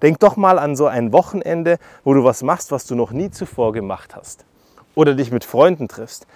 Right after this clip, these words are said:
Vielleicht vergeht's dann am Ende doch schnell, weil diese Zeit so wunderbar und schön war. Aber in Summe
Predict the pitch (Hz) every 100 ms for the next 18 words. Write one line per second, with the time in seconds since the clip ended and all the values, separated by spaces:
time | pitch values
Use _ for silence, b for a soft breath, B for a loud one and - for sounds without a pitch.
0 | b - 156 220 - 147 214 - 202 156
1 | 131 147 202 190 151 147 - 120 104 127
2 | B B - 120 127 135 - 147 147 -
3 | 117 139 139 110 110 101 95 147 156 104
4 | 90 - _ _ _ - 123 123 110 98
5 | 123 226